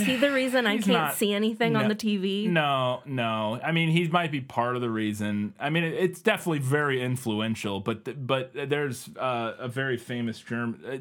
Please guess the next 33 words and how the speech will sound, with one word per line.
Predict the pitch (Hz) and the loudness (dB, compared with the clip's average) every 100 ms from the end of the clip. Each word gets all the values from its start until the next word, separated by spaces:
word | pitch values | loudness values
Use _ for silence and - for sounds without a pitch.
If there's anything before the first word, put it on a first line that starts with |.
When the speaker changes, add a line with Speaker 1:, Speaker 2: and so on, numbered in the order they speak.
| 143 | -6
Speaker 2:
German | 127 175 175 | 0 0 0
expressionist | 156 - 135 131 139 131 | -2 0 -2 -2 -4 -4
films | - 127 123 120 | -4 -4 -4 -4
back | 123 117 127 | -2 -2 -2
in | |
the | 110 | -4
day | 107 107 107 101 - | -2 -2 -4 -6 -12
used | 120 110 107 | -6 -6 -6
tons | - 139 123 113 | -10 -4 -4 -4
of | 104 92 90 - | -6 -8 -12 -12
look, | 135 131 127 | -6 -4 -6
look, | 156 139 131 117 | -6 -4 -4 -2
it, | 160 180 | -2 2
I | 202 | 2
mean, | 196 | 4
this | 185 165 | 2 2
kind | 185 165 | -2 -2
of | 120 | -2
actually | 117 117 | -4 -4
looks | 104 104 - | -2 -4 -6
like | 101 | -8
some | - 107 | -6 -6
of | |
the | 98 | -6
German | 95 101 98 | -6 -8 -8
expressionist | 92 - 104 104 98 95 - | -8 -10 -10 -10 -8 -10 -10
films | - 95 92 | -10 -10 -10
from | 104 | -8
what | 104 | -8
I've | 92 92 | -8 -10
seen | 107 98 | -10 -8
of | 90 | -8
it, | 90 | -12